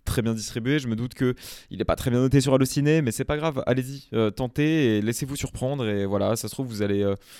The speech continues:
vous allez vraiment aimer ce que vous allez voir, et, euh, vous allez vous dire, « Bah, putain, j'ai vraiment découvert un vrai auteur », parce que oui, c'est un vrai auteur et c'est un auteur qui est précieux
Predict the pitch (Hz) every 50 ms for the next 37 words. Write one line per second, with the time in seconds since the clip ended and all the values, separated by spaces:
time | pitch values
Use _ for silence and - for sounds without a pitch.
0 | - - - _ - - 113 107 113 107 104 104 98 92 101 107 101 117 127 143
1 | 160 - - - 143 143 139 143 147 143 - - 135 120 123 117 117 113 113 113
2 | 123 123 139 143 131 113 107 104 101 101 101 101 98 98 101 101 107 104 104 101
3 | 101 107 110 127 127 117 107 98 98 98 95 - - - 139 139 120 110 101 95
4 | 98 104 123 127 120 107 113 113 123 117 110 101 98 101 104 104 120 120 117 -
5 | - 120 123 - - 110 - - 110 101 110 123 117 - - 110 101 98 101 101
6 | 98 - 117 117 107 104 98 98 92 - 104 101 101 101 92 - 113 - - -
7 | - - - 117 - - 123 120